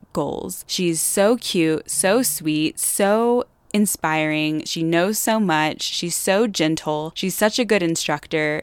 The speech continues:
and she is the perfect person to be in charge of this school. The second thing I'll say is that she introduced this concept to me, which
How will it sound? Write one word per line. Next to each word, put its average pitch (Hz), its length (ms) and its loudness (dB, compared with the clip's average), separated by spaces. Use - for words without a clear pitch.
and 156 480 0
she 202 300 2
is 180 140 2
the 175 240 -4
perfect - 680 -8
person - 560 -8
to 170 100 -2
be 143 340 -4
in 156 120 -2
charge - 520 -8
of 147 140 -6
this - 160 -6
school. - 340 -10
The 185 120 0
second 240 260 4
thing 220 180 2
I'll 185 120 0
say 156 320 0
is 175 120 -4
that 170 260 -4
she 208 760 -2
introduced 180 400 -2
this 175 120 -6
concept 151 480 -8
to - 120 -4
me, 151 200 -4
which 185 200 -4